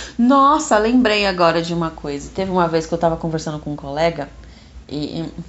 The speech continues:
um cara muito sacana. Gente boa, mas sacana. E aí, aí eu falei exatamente isso, né? Eu falei assim, "Porra, mano, só porque eu tenho filho e tal...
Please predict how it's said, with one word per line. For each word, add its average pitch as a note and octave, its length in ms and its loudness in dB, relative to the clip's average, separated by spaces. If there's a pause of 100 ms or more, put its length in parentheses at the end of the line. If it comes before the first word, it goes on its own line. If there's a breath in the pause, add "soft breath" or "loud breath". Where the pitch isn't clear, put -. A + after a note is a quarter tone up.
(140)
um F#3 180 -10
cara B3 300 -2
muito A3 260 -6
sacana. D#4+ 540 -2
Gente B3 300 2
boa, E3+ 240 2
mas D#3+ 140 -4
sacana. C#3+ 520 -4 (920 loud breath)
E A#3 120 2
aí, C4 800 4
aí A#3 300 2
eu D4+ 100 -4
falei C#4 300 4
exatamente C4 680 2
isso, C4 300 -2
né? B3 80 2
Eu - 20 0
falei B3+ 140 -4
assim, C4 220 -2
"Porra, C#4+ 360 2
mano, G#3 240 -2
só B3 160 0
porque C4+ 280 -2
eu A#3 460 0
tenho A3 240 -2
filho G#3+ 600 -4
e G3+ 40 -4
tal... F#3 800 4